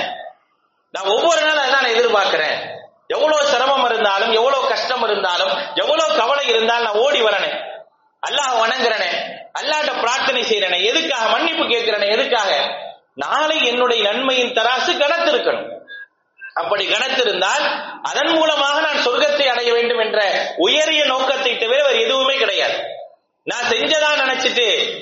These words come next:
அங்க போய் ஒண்ணுமே இல்லைன்னா என்ன ஆகும்? என்ன செய்வீங்க? நம்முடைய அமல்கள் எல்லாம் காணல் நீராக ஆயிருச்சுன்னா, "வல்லதீன கஃபரு அமாலஹும் கஸராபின் பிகீஅத்தின் யஹ்சபுஹு ظمآن ماء." அல்லாஹ் சொல்றான்,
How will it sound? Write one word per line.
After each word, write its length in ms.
அங்க 440
போய் 240
ஒண்ணுமே 420
இல்லைன்னா 240
என்ன 240
ஆகும்? 240
என்ன 180
செய்வீங்க? 640
நம்முடைய 380
அமல்கள் 360
எல்லாம் 420
காணல் 440
நீராக 460
ஆயிருச்சுன்னா, 400
"வல்லதீன 480
கஃபரு 400
அமாலஹும் 640
கஸராபின் 640
பிகீஅத்தின் 640
யஹ்சபுஹு 540
ظمآن 480
ماء." 260
அல்லாஹ் 320
சொல்றான், 340